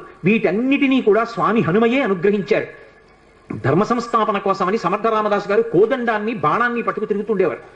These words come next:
ఒకప్పుడు ఆయన వేదాంత బోధ చేస్తుంటే గోదావరి తీరంలో కొంతమంది బ్రాహ్మణులు వచ్చి ఆయన్ని విమర్శించారు. "నువ్వేమో వేదాంత బోధ, పట్టుకున్నది ధనస్సా, చేతిలో బాణమా, ఈ వేదాంతం సత్యమా, ధనస్సు బాణం సత్యమా?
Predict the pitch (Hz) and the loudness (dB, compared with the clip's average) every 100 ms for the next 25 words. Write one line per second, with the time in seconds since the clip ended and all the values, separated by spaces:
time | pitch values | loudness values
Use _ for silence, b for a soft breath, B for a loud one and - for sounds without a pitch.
0 | B B B B 156 156 156 247 214 185 | B B B B -2 0 0 2 4 2
1 | 170 143 208 254 240 220 214 190 180 180 | 0 0 2 0 0 0 0 2 0 2
2 | 226 220 190 175 226 220 208 190 180 170 | 0 2 4 4 2 2 2 2 2 2
3 | 156 196 320 B B 180 180 185 208 - | 2 2 0 B B -4 0 0 0 -2
4 | 156 233 226 240 202 - 220 180 165 226 | -2 2 2 2 2 -2 -2 0 0 0
5 | - 214 226 139 - B B B 175 214 | -2 -2 0 0 -4 B B B -2 2
6 | 220 220 302 214 226 240 226 190 165 160 | 4 4 4 2 2 0 0 0 0 0
7 | 156 120 101 104 b b b 202 208 302 | 0 -2 -8 -18 b b b -4 -2 0
8 | 240 247 220 190 208 170 160 143 104 101 | 0 0 0 0 -2 -2 0 0 -4 -10
9 | B B B - 247 254 277 180 175 208 | B B B -2 0 2 2 2 0 2
10 | 165 165 131 110 101 B B 190 160 160 | 2 0 -2 -6 -14 B B 0 2 2
11 | 208 254 262 240 247 233 220 233 311 254 | 0 -2 -2 -2 -2 0 0 0 0 -2
12 | 269 - 269 262 254 247 233 226 196 180 | -2 -2 -2 0 -2 -2 -2 0 0 -2
13 | 120 | -4